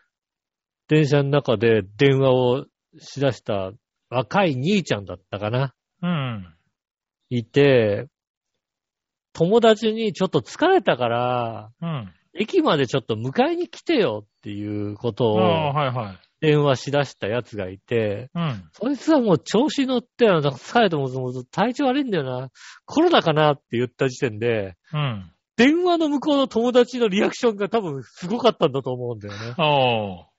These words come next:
Speaker 2: あ。
Speaker 1: うん。じゃあ行かねえよみたいな感じだったのかもしんないよね。
Speaker 2: ああ、なるほど。
Speaker 1: うん。その時点でもう、そのリアクションの後の、
Speaker 2: うん。
Speaker 1: 周りも、周りもそれでさ、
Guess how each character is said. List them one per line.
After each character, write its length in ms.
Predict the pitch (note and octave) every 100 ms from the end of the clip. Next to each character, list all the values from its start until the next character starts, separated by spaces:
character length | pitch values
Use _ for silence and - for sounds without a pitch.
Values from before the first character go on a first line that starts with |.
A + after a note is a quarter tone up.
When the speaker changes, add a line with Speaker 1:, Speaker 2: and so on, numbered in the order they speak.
| -
Speaker 2:
あ。 260 | D3+ C#3+ G2+
Speaker 1:
う 40 |
ん。 60 | F#2 _ _ _ _ _ _ _ _ _
じ 80 | -
ゃ 60 | A#3+
あ 60 |
行 60 | E3
か 140 | G#3
ね 80 | A#3
え 20 |
よ 120 | A3+ D3+
み 80 |
た 60 | C#3+
い 20 |
な 80 | C#3+
感 120 | E3+
じ 60 | E3+
だ 60 |
っ 60 | F#3+
た 100 | F3+
の 60 | C3
か 80 |
も 80 | C3
し 140 | G#2+ B2
ん 60 |
な 140 | A#2+ A2
い 60 |
よ 120 | G2
ね。 180 | A2+ E3 F3
Speaker 2:
あ 560 | D3 C3 A#2+ G#2+ G2+
あ、 20 | G#2+
な 120 | A2
る 60 |
ほ 80 | G#2+
ど。 180 | G#2+ A#2+ - _ -
Speaker 1:
う 360 | D#3+ D3+ A#2 A2
ん。 60 | - _
そ 220 | - B3
の 140 | D4+
時 140 | D4 -
点 200 | C#4 F#3+
で 100 | F3+
も 540 | F3+ E3 E3 D3 A#2
う、 60 | _ _
そ 120 | - A3
の 120 | C4
リ 160 | A#3
ア 80 | B3+
ク 80 | B3+
シ 120 | -
ョ 60 | C4
ン 80 | A#3
の 120 | A#3+
後 220 | A#3 F#3
の、 380 | D#3+ D#3+ B2+ A#2 _ _ -
Speaker 2:
う 40 |
ん。 120 | C#3+ C3
Speaker 1:
周 280 | F#3+ A#3+
り 140 | B3+ B3
も、 100 | B3+
周 360 | A3 D#4+ G4+
り 100 | G#4+
も 120 | F#4+ G#4
そ 120 | C#4+
れ 100 | C#4
で 100 | C4
さ、 380 | - A#3 D#3+